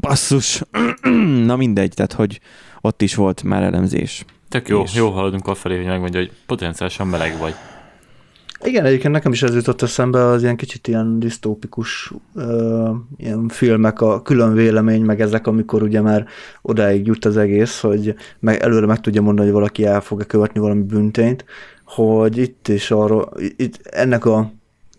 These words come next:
Speaker 3: a lightosabb változata, még a, az alfa, pre-alfa verzióját látjuk, hogy, ö, mesterséges intelligencia meg tudja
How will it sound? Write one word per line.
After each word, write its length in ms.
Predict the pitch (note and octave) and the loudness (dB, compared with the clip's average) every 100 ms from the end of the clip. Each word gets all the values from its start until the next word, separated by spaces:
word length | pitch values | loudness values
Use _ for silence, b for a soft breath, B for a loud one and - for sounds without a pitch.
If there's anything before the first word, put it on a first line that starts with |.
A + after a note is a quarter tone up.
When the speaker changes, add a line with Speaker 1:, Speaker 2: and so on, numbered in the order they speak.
| - B B _ - | -20 B B _ -12
Speaker 3:
a 100 | - - | -10 -10
lightosabb 680 | - A#2+ A#2+ A#2 - G#2+ G#2 | -4 -2 -2 -2 0 0 2
változata, 560 | G#2+ G#2 G#2+ G#2+ A2 | 0 0 0 -2 0
még 160 | G#2+ G#2+ | 2 4
a, 200 | A2 G#2+ | 4 2
az 200 | - G#2 | 0 -2
alfa, 640 | - B2 A#2 - G#2+ G#2+ - | 0 2 0 0 -2 -2 0
pre-alfa 520 | A#2+ G#2+ G#2 G2+ A2+ | 2 2 2 0 0
verzióját 680 | A2 G#2+ G#2+ G#2+ G#2+ G#2+ G#2 | 2 2 0 0 0 0 0
látjuk, 480 | A2 A2 - C#3 C#3 B B B | -2 -2 -4 -6 -6 B B B
hogy, 380 | - A2 A2 A2 | -4 0 0 2
ö, 260 | A2+ A2+ A2+ | 2 4 2
mesterséges 540 | A#2+ A#2 G#2 G#2+ G#2 | 0 -2 -2 -2 -2
intelligencia 560 | A#2 G#2 G#2 G#2 - G#2+ | -2 0 0 -2 -2 -2
meg 160 | A2 | -4
tudja 500 | - G2 G#2 G#2 E2 | -6 -6 -4 -2 -4